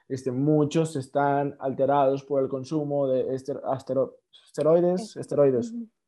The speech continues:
Speaker 1: Tú sabes, ¿no? Yo, como yo no me meto esas cosas, no sé. Bueno, de chochos, ¿no? O sea, para decirlo más coloquial. Entonces, digo, también uno piensa que puede llegar a cierto tipo de cuerpo a través del ejercicio y acá, pero sorpresa,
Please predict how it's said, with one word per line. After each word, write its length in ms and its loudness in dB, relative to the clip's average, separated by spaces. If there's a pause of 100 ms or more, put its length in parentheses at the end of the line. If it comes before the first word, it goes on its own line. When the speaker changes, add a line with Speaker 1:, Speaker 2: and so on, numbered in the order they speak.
(260)
Speaker 1:
Tú 80 -6
sabes, 320 -2
¿no? 240 0
Yo, 120 -4
como 180 -2
yo 60 0
no 80 0
me 40 0
meto 200 -4
esas 120 -8
cosas, 220 -6
no 100 -8
sé. 120 -8 (440)
Bueno, 200 10
de 100 10
chochos, 500 4
¿no? 140 -2
O 60 0
sea, 200 0
para 360 -6
decirlo 420 -2
más 140 2
coloquial. 340 4
Entonces, 240 0
digo, 180 4
también 400 -2 (260)
uno 280 0
piensa 340 2
que 80 -6
puede 220 2
llegar 140 4
a 60 2
cierto 280 -4
tipo 240 -2
de 80 0
cuerpo 300 -2
a 20 -14
través 220 -2
del 80 0
ejercicio 400 -4
y 40 0
acá, 380 -6
pero 400 -6
sorpresa, 960 2